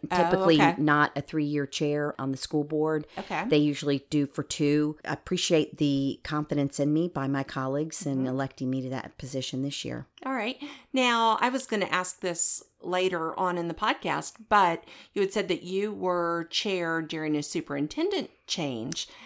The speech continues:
Speaker 1: and we're getting ready to have a county administrator change.
Speaker 2: We are, yes. We have, uh, Mister Porter with us right now, who
Speaker 1: Mm-hmm.
Speaker 2: is our acting county administrator.
Speaker 1: And guest on last week's
Speaker 2: Yes,
Speaker 1: podcast.
Speaker 2: I,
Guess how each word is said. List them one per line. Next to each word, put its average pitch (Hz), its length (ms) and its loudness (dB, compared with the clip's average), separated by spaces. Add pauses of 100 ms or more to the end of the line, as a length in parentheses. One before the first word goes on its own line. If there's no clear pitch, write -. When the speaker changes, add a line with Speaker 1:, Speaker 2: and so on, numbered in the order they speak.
(120)
Speaker 1:
and 214 360 2
we're 185 100 2
getting 170 300 0
ready 156 220 -2
to 156 80 -6
have 147 200 -4
a 143 60 -2
county 156 340 -4
administrator 196 640 -6
change. - 560 -6
Speaker 2:
We 160 160 2
are, 156 480 -2
yes. 147 500 -2
We 160 120 0
have, 156 360 -2
uh, 151 120 0
Mister 165 260 0
Porter 165 320 2
with 156 220 -2
us 170 160 -4
right 160 200 0
now, 143 280 0
who 160 120 -4
Speaker 1:
Mm-hmm. 147 180 0
Speaker 2:
is 143 180 0
our 135 120 0
acting 147 360 -2
county 135 320 -2
administrator. 131 680 -2
Speaker 1:
And 196 260 2
guest 175 440 -2
on 180 100 -2
last 147 340 -6
week's - 260 -10
Speaker 2:
Yes, 185 320 6
Speaker 1:
podcast. 147 280 0
Speaker 2:
I, 156 220 4